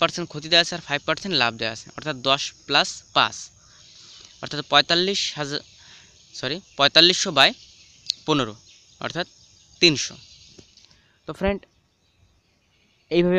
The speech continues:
অঙ্কটা এত সহজে সলভ করা যায় পরীক্ষার হলে দেখা মাত্রই। তো যাই হোক ফ্রেন্ড, এই টাইপের অঙ্কগুলো নেক্সট টাইম আরও পেতে হলে চ্যানেলটি প্লিজ সাবস্ক্রাইব করবে এবং সাথে সাথে বেল আইকনটা দাবিয়ে দেবে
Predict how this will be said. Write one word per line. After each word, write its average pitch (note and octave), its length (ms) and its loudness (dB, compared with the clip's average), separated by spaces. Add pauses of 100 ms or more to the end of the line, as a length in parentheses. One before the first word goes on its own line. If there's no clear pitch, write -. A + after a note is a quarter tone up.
অঙ্কটা E3 260 0 (300)
এত D3+ 80 -4
সহজে D#3 280 0
সলভ C#3 300 -2
করা C3+ 120 2
যায় C3+ 220 -2
পরীক্ষার C3+ 280 -2
হলে A#2+ 120 -2 (1120)
দেখা C3 220 0
মাত্রই। C3 320 -2 (540)
তো C#3 120 -6
যাই D3+ 100 8
হোক E3+ 120 0
ফ্রেন্ড, F3+ 180 -2 (120)
এই D#3 180 2
টাইপের E3+ 200 0 (100)
অঙ্কগুলো D3+ 340 -2 (160)
নেক্সট C#3+ 200 -4
টাইম D3 140 -4
আরও C3+ 120 -4
পেতে D3 240 -8
হলে D3 200 -4
চ্যানেলটি C3 280 -6
প্লিজ D#3 360 -4
সাবস্ক্রাইব E3 400 -4
করবে E3 180 -4 (1040)
এবং F3 140 0 (360)
সাথে C#3+ 280 -4
সাথে D#3+ 240 -4
বেল C#3 120 2
আইকনটা D3+ 340 0
দাবিয়ে A2+ 300 -2
দেবে - 140 -10